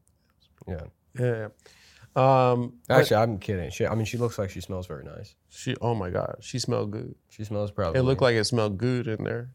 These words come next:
Speaker 1: Yeah, like a f-, like a flower shop.
Speaker 2: Mm-hmm.
Speaker 1: All right.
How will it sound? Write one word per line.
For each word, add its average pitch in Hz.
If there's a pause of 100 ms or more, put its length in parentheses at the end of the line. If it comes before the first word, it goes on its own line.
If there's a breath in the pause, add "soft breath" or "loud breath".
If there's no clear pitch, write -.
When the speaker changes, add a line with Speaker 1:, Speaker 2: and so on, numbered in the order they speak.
(120)
Speaker 1:
Yeah, 92 (140)
like 110
a -
f-, -
like 107
a 92
flower 95
shop. - (180)
Speaker 2:
Mm-hmm. 117 (3500)
Speaker 1:
All 110
right. -